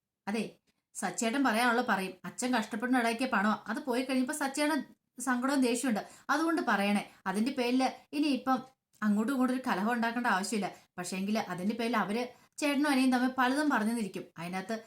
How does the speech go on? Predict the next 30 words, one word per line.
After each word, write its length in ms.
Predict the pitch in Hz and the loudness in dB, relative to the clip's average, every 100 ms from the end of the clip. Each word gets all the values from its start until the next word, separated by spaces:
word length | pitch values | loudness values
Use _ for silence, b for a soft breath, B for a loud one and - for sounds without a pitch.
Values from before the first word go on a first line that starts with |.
| B - | B -10
ശ്രുതിക്ക് 360 | - 370 392 285 | -4 -2 0 0
ഇടപെടേണ്ട 320 | 214 233 240 | 0 0 0
കാര്യമില്ലെന്ന് 600 | 240 196 214 220 208 214 | 0 2 2 2 2 2
രേവതി 320 | 175 170 214 | 0 -2 -2
പറയാം." 300 | 214 185 165 - _ _ _ _ _ _ - | -2 -4 -6 -12 _ _ _ _ _ _ -18
ഈ 80 | 165 | -14
സമയം 280 | 180 185 202 | -10 -8 -6
രവീന്ദ്രൻ 340 | 170 170 196 | -6 -6 -6
പറഞ്ഞു, 160 | 190 185 | -6 -6
"രണ്ടുപേരും 380 | 165 190 226 220 | -4 -2 0 0
കൂടെ 140 | 233 | 0
നിർത്ത്. 340 | 240 185 - 202 B B B _ - | 0 -2 -6 -10 B B B _ -6
അതെ, 160 | 214 170 - _ | -4 -6 -12 _
ഒരു 120 | - 214 | -10 -4
കാര്യം 320 | 208 226 214 | -2 0 0
ചെയ്യ്, 160 | 190 - B - | -2 -8 B -6
ഇനിയിപ്പോ 320 | 311 262 - | -2 0 2
ഈ 100 | 247 | 0
പ്രമാണം 500 | 247 202 196 208 226 - _ _ _ _ | 0 -2 0 2 0 -2 _ _ _ _
ഇതിന്റെ 360 | 175 196 214 233 190 | -14 -6 -2 -2 -2
കാര്യമില്ല, 320 | 180 202 170 - | -2 -2 -6 -6
ഇത് 120 | 302 311 | -6 -2
കൊണ്ടേ 240 | 214 226 | 2 2
വെക്കാൻ 340 | 226 180 214 226 | 0 0 0 0
പറയണം." 340 | 196 196 175 - B _ - | 0 -2 -4 -10 B _ -10
പെട്ടെന്ന് 260 | 202 202 226 | -6 -2 -2
ചന്ദ്രമതി 440 | 220 180 190 220 | -2 -2 -2 0
അങ്ങോട്ട് 240 | 226 220 202 | 0 0 -2
എഴുന്നേറ്റ് 280 | 190 190 | -4 -2
നിന്ന്, 120 | 202 | -4